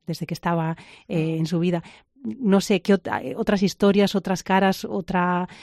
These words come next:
Speaker 1: otras experiencias que, que le hayan, en estos catorce años que lleva usted,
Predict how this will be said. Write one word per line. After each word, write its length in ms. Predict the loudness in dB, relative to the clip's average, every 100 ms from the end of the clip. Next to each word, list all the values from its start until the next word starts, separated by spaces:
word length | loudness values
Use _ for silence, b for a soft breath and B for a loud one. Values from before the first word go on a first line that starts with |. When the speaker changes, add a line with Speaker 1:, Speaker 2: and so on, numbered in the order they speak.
| B B
Speaker 1:
otras 300 | 0 0 2
experiencias 520 | 2 4 4 4 0
que, 240 | 0 0
que 160 | 2 2
le 140 | 4
hayan, 480 | 4 4 4 2 0
en 420 | -2 -2 0 2 0
estos 260 | 0 -4
catorce 340 | -2 -2 0 2
años 160 | 2
que 100 | 0
lleva 200 | 2 4
usted, 400 | 2 2 2 2